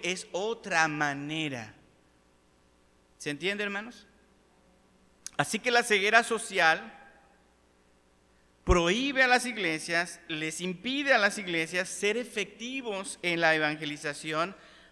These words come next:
porque a veces, hermanos, utilizamos metodologías que son diseñadas para alcanzar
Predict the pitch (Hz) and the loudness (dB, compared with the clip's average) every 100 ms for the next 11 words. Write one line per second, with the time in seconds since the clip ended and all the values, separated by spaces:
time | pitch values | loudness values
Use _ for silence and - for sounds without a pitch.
0 | _ 165 180 180 175 170 240 226 202 185 | _ 2 2 6 4 6 0 -2 -2 0
1 | 170 165 180 190 170 165 160 - 165 190 | 2 2 0 -6 -8 -6 -4 2 2 2
2 | 196 185 180 - 170 165 160 160 190 220 | 0 0 -2 -2 -2 0 2 0 -2 2
3 | 226 214 180 175 196 196 202 202 185 170 | 4 4 0 -4 -2 -4 -6 -8 -6 -2
4 | 175 190 196 185 175 160 - 147 151 - | -2 0 0 0 0 0 -2 -2 -2 -4
5 | 226 226 180 190 | 0 2 2 0